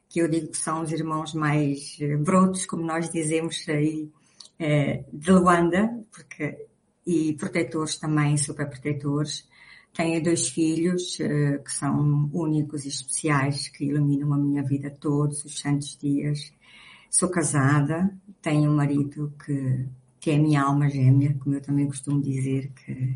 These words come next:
cuida de mim e tá sempre presente, super amigo. Olha, eh,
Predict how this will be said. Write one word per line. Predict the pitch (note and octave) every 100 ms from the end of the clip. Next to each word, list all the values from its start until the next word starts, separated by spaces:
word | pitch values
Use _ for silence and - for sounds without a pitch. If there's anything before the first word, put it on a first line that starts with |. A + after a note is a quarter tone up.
| - -
cuida | - E3 D#3 D3+
de | D3
mim | D3 D3+ D3+ D3+
e | D3+
tá | - D3
sempre | - D3 -
presente, | E3+ D3 D3 D3+ D3 -
super | - D3+ D3
amigo. | D3 D3 D3 D3 D#3+ E3 _ _ _ - _ _ _ _ _ _ _ _
Olha, | E3+ D3+ B2+ C3 - -
eh, | E3 D#3 D#3 D3+ D3